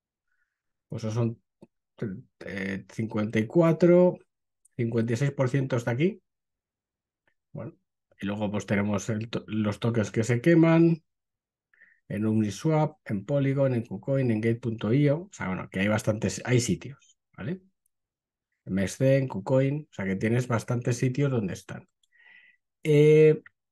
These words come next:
bien, entonces vamos a pensar que tiene una capitalización de trece millones en lugar de cinco. El precio, fijaos, el precio ha llegado a tocar máximos. Esto es un poco lo que no nos gusta, ¿vale? Empezó a saca-, a tener capitalización el ocho de septiembre de dos mil veintidós.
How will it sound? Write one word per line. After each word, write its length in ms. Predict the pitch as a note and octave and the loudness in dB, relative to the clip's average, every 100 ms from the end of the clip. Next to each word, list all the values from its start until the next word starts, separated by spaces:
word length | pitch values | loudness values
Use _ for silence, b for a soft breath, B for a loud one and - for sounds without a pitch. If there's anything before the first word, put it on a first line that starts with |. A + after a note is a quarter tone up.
| _ | _
bien, 300 | D#3 D#3 A2+ | 2 4 4
entonces 360 | A#2 D3+ D#3 D3+ | 2 2 2 4
vamos 260 | D#3 F#3+ F#3+ | 2 4 4
a 80 | F3+ | 2
pensar 380 | D#3+ - G3 | 0 0 -2
que 160 | - C#3 | -2 -4
tiene 260 | B2+ D#3 E3 | -2 -2 0
una 140 | D3 | -2
capitalización 880 | C#3+ C3+ C3 B2+ C3 B2 F#3 G3 D3 | -2 -4 -4 -4 -4 -2 0 0 -2
de 240 | F3 E3+ | -2 -4
trece 300 | - C#3+ B2 | -4 -2 -2
millones 380 | A2 E2+ E2 F#2+ | -4 -4 -8 -10
en 60 | G2+ | -8
lugar 260 | G#2 A#2 | -4 -2
de 120 | A2 F2+ | -2 -6
cinco. 360 | - - - _ _ b b b b | -12 -16 -20 _ _ b b b b
El 160 | C3 | 0
precio, 300 | C3 F#3+ G3+ | 4 4 6
fijaos, 300 | D3 A2+ G2 | 2 2 -2
el 100 | G#2 | 0
precio 420 | D#3+ D#3 F3 - - | 0 4 4 2 -4
ha 160 | C3 | -2
llegado 340 | C3+ C#3+ D3+ C3+ | 2 2 2 0
a 100 | A#2 | 0
tocar 280 | A#2 C3+ C3+ | -2 -2 0
máximos. 680 | D3 C#3+ - F#2 - - _ - - - | 0 -2 -4 -6 -8 -14 _ -20 -20 -2
Esto 220 | F3+ - | 0 2
es 40 | A3+ | 2
un 100 | F#3 | 4
poco 200 | F#3 E3 | 4 2
lo 100 | B2 | 2
que 80 | |
no 80 | B2 | 0
nos 160 | B2 F#2 | 0 -4
gusta, 260 | D#2+ D#2+ _ _ _ | -6 -16 _ _ _
¿vale? 240 | G#2+ G#3 B3 _ _ _ - - B B _ _ | -6 -6 -8 _ _ _ -20 -20 B B _ _
Empezó 480 | - C3 D3 A3 A3+ - | -2 2 4 4 2 2
a 120 | D3 | 0
saca-, 320 | - C#3+ C#3+ C#3 | 2 0 0 0
a 100 | C3 | 2
tener 380 | D3+ D#3+ C#3+ _ - | 4 4 2 _ -6
capitalización 800 | B2 C3 C3+ C#3 D3+ D3 G3 G3 | -2 0 0 2 2 2 0 0
el 160 | - C3+ | -2 0
ocho 280 | D3+ D3+ D3 | 0 2 0
de 80 | C3+ | 0
septiembre 640 | C3 B2 D#3 D#3 D#3+ - | -4 -2 -2 -2 -4 -6
de 140 | A#2 A2 | -6 -4
dos 160 | G#2+ | 0
mil 120 | B2 | 0
veintidós. 600 | A2 F#2+ D2+ C#2+ - - | 0 -2 -8 -10 -12 -16